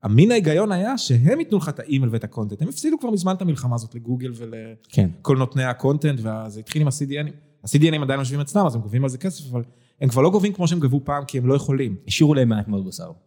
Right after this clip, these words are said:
Speaker 1: אבל מה נשאר להם? השאר ה-D N S, ועכשיו גם את זה רוצים לקחת להם. והם מוכרים היום עדיין שירותים של אנטיווירוס, אני חושב, דברים כאלה, אבל זה לא הביזנס שהיה להם
Speaker 2: כלום
Speaker 1: פעם.
Speaker 2: בפיתה.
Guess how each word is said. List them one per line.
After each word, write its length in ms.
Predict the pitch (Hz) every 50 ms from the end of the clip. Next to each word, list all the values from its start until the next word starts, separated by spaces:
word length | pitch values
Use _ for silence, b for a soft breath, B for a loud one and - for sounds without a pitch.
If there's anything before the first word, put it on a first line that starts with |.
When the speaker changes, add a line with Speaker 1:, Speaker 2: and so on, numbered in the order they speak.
| _ _ -
Speaker 1:
אבל 80 | 113 110
מה 80 | 131
נשאר 300 | 156 147 - 123 117 113
להם? 140 | 123 139 143
השאר 260 | 120 - - 175 160
ה-D 240 | 151 143 160 151 139
N 20 |
S, 320 | 190 175 156 - - - 123
ועכשיו 320 | 117 104 - - 170 175 160
גם 100 | 180 170
את 80 | 147 123
זה 100 | 147 160
רוצים 300 | 156 143 - 127 127 113
לקחת 360 | - - 98 - - 92 101
להם. 200 | 107 117 139 170 180 - - b b b b b b b b b _ -
והם 1080 | 107 107 104 101 101 113 113 110 113 110 110 110 107 107 107 110 110 110 - - 123
מוכרים 300 | 143 262 - 311 359 339
היום 160 | 330 262 165 131
עדיין 220 | 117 120 131 151
שירותים 280 | - 143 117 - 127 120
של 120 | - 120
אנטיווירוס, 440 | 113 101 104 92 98 123 170 190 180
אני 80 | 165
חושב, 180 | - - 135 117
דברים 200 | 107 113 120 127
כאלה, 240 | - - 175 180 170
אבל 140 | 151 143 - _ _ B B B B
זה 100 | B 127
לא 60 | 147 196
הביזנס 260 | 190 202 180 180 -
שהיה 140 | - 135 131
להם 100 | 139 160
Speaker 2:
כלום 100 | 156 147
Speaker 1:
פעם. 180 | 135 127 123
Speaker 2:
בפיתה. 100 | 120 117